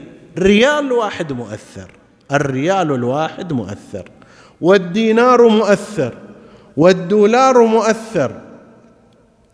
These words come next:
طيب، للأسف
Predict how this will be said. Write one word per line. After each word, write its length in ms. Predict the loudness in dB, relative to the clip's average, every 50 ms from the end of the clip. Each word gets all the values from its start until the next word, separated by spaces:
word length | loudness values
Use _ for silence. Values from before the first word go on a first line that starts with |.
| _ _ _ _
طيب، 400 | -2 0 0 2 0 -2 -2 -6 -12 -16 -20 -20 -20 -20 -20 -20 -20 -20 -20 _ _ _ _ _ _ _ _ -4
للأسف 1040 | 2 4 4 4 4 0 0 0 0 0 0 0 0 0 0 -2 -6 -16 -16 -18